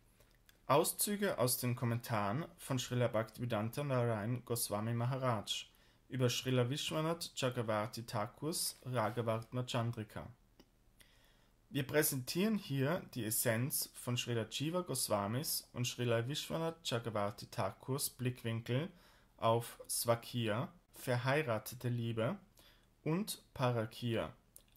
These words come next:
außereheliche Liebe, die in beiden ihren Kommentaren über den Vers zwei Punkt einundzwanzig des Sri Ujjvala Nilamani mitgeteilt werden. Beide Mahajans haben auf sehr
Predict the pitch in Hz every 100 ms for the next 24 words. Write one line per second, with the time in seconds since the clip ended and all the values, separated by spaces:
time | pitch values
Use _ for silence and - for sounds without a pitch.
0 | - 131 147 - - 123 113 110 110 117
1 | 113 113 110 95 - _ _ - - -
2 | _ _ 131 135 131 127 110 131 185 220
3 | - - 131 123 123 127 120 117 - 104
4 | 101 139 - - 127 120 120 113 104 101
5 | - - 117 135 - 135 - 104 107 110
6 | - 107 113 - 156 - - - - -
7 | - 120 - - - - 135 165 202 -
8 | 135 135 - 117 113 113 120 120 117 113
9 | 113 123 165 - 127 123 - 113 - 110
10 | 123 131 110 104 98 107 _ _ _ _
11 | - - - - - _ _ _ 117 143
12 | 185 196 - 135 127 113 120 107 104 139
13 | 202 - - 127 123 123 120 - - 156
14 | 208